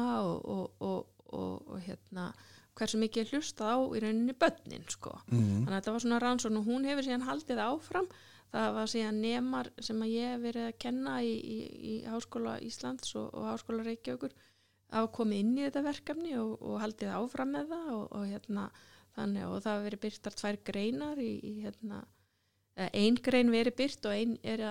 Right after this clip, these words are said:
Speaker 1: er, er í birtingaferlinu, sko, hérna, út frá þessu. Þannig að þetta er svona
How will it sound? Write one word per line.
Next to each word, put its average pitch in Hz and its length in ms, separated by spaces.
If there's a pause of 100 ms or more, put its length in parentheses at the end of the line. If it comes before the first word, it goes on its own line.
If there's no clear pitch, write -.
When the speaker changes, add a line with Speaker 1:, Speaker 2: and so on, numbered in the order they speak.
Speaker 1:
er, 220 320
er 220 240
í 220 80 (460)
birtingaferlinu, 240 880
sko, - 260 (680)
hérna, 208 480
út 247 200
frá 233 160
þessu. 202 260
Þannig 196 180
að 233 60
þetta 262 120
er 240 40
svona 254 180